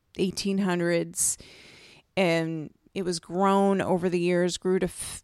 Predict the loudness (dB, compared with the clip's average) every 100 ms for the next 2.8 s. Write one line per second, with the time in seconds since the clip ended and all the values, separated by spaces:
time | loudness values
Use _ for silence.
0 | -10 -2 2 4 4 2 0 -4 -14 -6
1 | 0 2 2 -2 -6 -2 -4 0 0 0
2 | -2 -4 -2 -2 -2 -2 -4